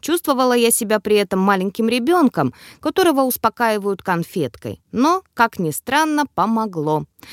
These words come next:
В благодарность я даже рассказала Алибеку, что случилось, забыв упомянуть,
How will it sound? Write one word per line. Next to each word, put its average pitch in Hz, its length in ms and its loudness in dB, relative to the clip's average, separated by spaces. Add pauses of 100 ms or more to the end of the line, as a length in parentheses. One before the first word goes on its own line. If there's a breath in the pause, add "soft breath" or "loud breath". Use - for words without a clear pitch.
(160 loud breath)
В 226 80 -4
благодарность 226 760 2
я 202 100 0
даже 196 300 -2
рассказала 196 580 -2
Алибеку, 175 480 -2
что - 200 -8
случилось, 233 720 -2 (120)
забыв 196 380 -2
упомянуть, 190 560 0